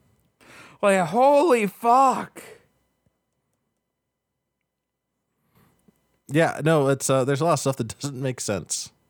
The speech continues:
Speaker 1: Uh, so here's some more things about the, uh, uh, uh, uh, thing. Um, let's see.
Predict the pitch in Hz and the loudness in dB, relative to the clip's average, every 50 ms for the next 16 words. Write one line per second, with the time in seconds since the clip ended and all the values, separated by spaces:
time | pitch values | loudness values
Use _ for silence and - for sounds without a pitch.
0 | _ _ _ _ _ _ _ _ - - - - - 156 - 202 208 226 247 247 | _ _ _ _ _ _ _ _ -2 0 0 0 -2 -2 0 2 2 2 2 2
1 | - 208 202 202 196 190 - - 196 190 185 165 185 175 156 170 165 160 160 - | 2 2 4 4 4 2 2 0 0 0 0 0 -2 0 2 2 0 0 0 -2
2 | 165 156 156 151 147 143 139 135 131 123 117 113 - _ _ _ _ _ _ _ | -2 0 2 2 4 4 4 4 4 4 2 0 -2 _ _ _ _ _ _ _
3 | _ _ _ _ _ _ _ _ _ _ _ _ _ _ _ _ _ - - - | _ _ _ _ _ _ _ _ _ _ _ _ _ _ _ _ _ -14 -4 0
4 | 123 127 123 123 123 120 113 - 123 123 120 120 - - - 131 131 127 131 147 | 0 2 4 4 4 2 2 2 4 4 4 2 0 0 -2 -2 -2 -2 -2 0
5 | 147 135 131 120 - 120 127 127 131 127 127 131 131 131 - - - 135 123 110 | 0 0 0 0 0 0 2 2 2 2 2 0 0 -2 -4 -4 -2 0 0 0
6 | 101 - | 0 -4